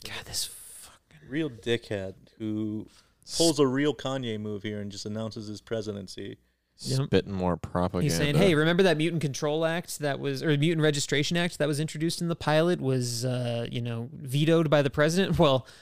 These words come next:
Speaker 1: I'm running for president and I'm bringing it back."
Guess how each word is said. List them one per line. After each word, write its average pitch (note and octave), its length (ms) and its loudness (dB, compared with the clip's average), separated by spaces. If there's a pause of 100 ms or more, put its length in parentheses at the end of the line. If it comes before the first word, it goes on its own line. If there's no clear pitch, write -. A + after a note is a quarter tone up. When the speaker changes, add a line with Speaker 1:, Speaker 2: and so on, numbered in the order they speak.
Speaker 1:
I'm C4+ 240 4
running B3+ 180 6
for B3 120 0
president A#3+ 440 2
and D3 80 2
I'm D3 200 2
bringing C#3+ 340 0
it F3+ 220 4
back." A#2 500 0